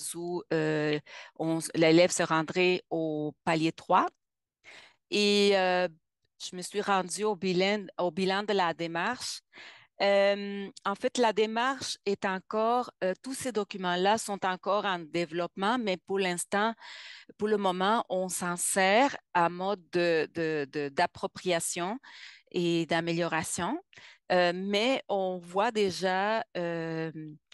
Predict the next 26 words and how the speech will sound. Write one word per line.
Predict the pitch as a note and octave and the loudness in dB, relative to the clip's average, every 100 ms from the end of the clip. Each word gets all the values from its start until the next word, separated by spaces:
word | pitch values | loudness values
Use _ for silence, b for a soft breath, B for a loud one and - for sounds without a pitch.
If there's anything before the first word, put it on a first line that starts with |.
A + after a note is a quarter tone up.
| B B - | B B -2
des | F3 F#3 G3 | 0 2 4
éléments, | F#3 F#3 F#3 F#3 G3 G#3+ G#3 - | 4 4 0 -2 0 -2 -4 -4
euh, | F3 E3 E3 D3+ | -2 -2 -2 -2
des | F#3 | -2
réussites, | F#3 F#3 - - G3 - - - B B B - | 0 -4 -6 -6 -8 -10 -16 -18 B B B 0
euh, | E3+ E3 | 2 2
de | D#3+ E3 | 0 -2
notre | D#3+ - E3 | -4 -4 -4
démarche. | D#3+ D#3 D3+ D3 - - _ - | -2 -2 -4 -6 -8 -10 _ -10
Pourquoi ? | F3+ - G#3 A3 - | -10 -2 2 4 2
Parce | F#3+ F3+ - | -2 -2 -4
que | G#3+ G#3+ | -4 -4
ça | - F#3+ | -2 -6
nous | F3+ F3 | -4 -2
a | F#3 | -2
permis, | - F#3 F3+ G3 A3 A#3 B B B | 0 -2 -2 -6 -6 -6 B B B
les | E3+ F3+ G3 | 2 4 4
équipes | G3+ A3 A#3 | 0 -4 -6
ont, | G#3 F#3 - | -4 -4 -6
ont, | E3+ E3 D#3+ | -6 -6 -6
ont, | E3 E3 D#3+ D3+ D3+ b b b - | -6 -6 -6 -6 -10 b b b -10
ont | F3 F3+ | -6 -4
mis | F#3 G3+ | -2 2
de | G3 | 4
l'avant, | F3 D#3+ F3 F#3+ G#3+ A3+ - | 6 4 2 2 2 -2 0
euh, | F3 E3+ D#3+ D#3+ D#3+ D#3 D3 | 2 2 0 -2 -6 -10 -10